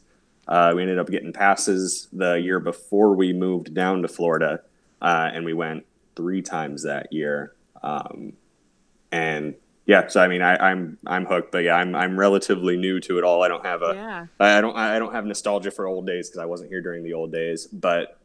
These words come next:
Speaker 1: uh, my wife Amanda and I started this account, I don't know, it was probably a couple years before we moved down here,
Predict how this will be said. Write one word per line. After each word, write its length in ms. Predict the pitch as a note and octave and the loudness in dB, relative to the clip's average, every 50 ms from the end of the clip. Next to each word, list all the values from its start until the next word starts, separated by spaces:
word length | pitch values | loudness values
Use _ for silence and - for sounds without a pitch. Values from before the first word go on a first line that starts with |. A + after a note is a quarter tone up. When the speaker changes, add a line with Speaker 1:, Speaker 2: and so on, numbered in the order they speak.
| _ _ _ | _ _ _
Speaker 1:
uh, 360 | F#2+ F2+ E2+ E2+ E2 E2 E2 F2 | -2 0 0 0 0 -2 -4 -4
my 100 | F#2 F#2+ | -2 2
wife 220 | G2+ A2 G#2+ - | 2 2 2 0
Amanda 280 | G2+ G2+ B2+ D3 C3 A2+ | -4 -6 -4 -2 0 0
and 80 | G#2 G2+ | 0 0
I 140 | F#2 F#2 F2+ | -2 -2 -4
started 420 | - - G#2+ G2+ F#2+ G2 F#2 E2+ | -4 0 0 2 2 2 -2 -2
this 380 | F2+ F2+ E2+ E2+ - - - - | -2 -2 -2 -2 -6 -10 -12 -12
account, 480 | - F2+ - - F#2+ F#2 F2+ F2+ F2 - - _ _ _ _ _ _ _ _ _ _ _ _ _ _ _ - | -12 -12 -6 -4 -4 -2 -2 -4 -6 -8 -12 _ _ _ _ _ _ _ _ _ _ _ _ _ _ _ -14
I 80 | - | -8
don't 20 | F#3+ | -4
know, 40 | D#3+ | -2
it 20 | C3+ | -2
was 80 | B2+ | -4
probably 540 | - - D#3+ D#3+ C#3 B2+ A#2+ A#2+ A#2+ A#2+ A2+ | -2 0 0 0 0 2 2 4 6 6 6
a 60 | A2 | 4
couple 280 | G#2+ - - - - A2+ | 4 4 2 4 6 6
years 220 | G#2+ G#2 G#2 G2 | 8 8 8 6
before 240 | - F#2+ - G#2 G2 | 4 -2 2 6 6
we 100 | F#2+ G2 | 6 6
moved 240 | F#2+ G2 G2 F#2+ E2+ | 4 2 0 2 2
down 240 | G2 F#2+ F#2 F#2+ F#2 | 0 0 0 -2 -2
here, 400 | F#2 F#2+ F#2 F#2 F2 F2 - | -2 -2 -2 -2 -4 -4 -8